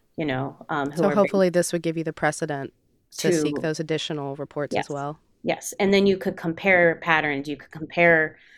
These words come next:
Speaker 1: all sorts of things and just get to the, to just the, again, the bare minimum. What happened? We <laughs> don't know what happened. We don't know how the medical examiner is making a determination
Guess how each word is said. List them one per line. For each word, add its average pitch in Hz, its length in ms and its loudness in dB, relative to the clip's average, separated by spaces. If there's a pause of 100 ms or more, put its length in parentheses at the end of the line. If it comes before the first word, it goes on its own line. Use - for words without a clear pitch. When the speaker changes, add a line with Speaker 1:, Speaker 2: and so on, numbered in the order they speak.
(400)
Speaker 1:
all 151 320 0
sorts - 360 0
of - 100 -8
things - 320 -10
and 175 160 2
just 175 240 2
get - 260 4 (460)
to 180 160 2
the, 156 280 2 (340)
to 156 440 -2 (720)
just - 280 4
the, 262 160 6
again, 247 300 6
the 180 60 6
bare 175 220 6
minimum. 233 520 2
What 196 320 4
happened? - 580 -4 (140)
We 202 160 4
<laughs> - 40 -2
don't 247 300 6
know - 120 8 (100)
what 196 140 8
happened. 180 360 0
We 190 80 4
don't 202 200 4
know 233 300 6 (560)
how 240 400 6
the 247 100 10
medical 214 360 6
examiner 190 420 2
is 170 140 2
making 196 340 6
a 185 80 2
determination 160 840 -2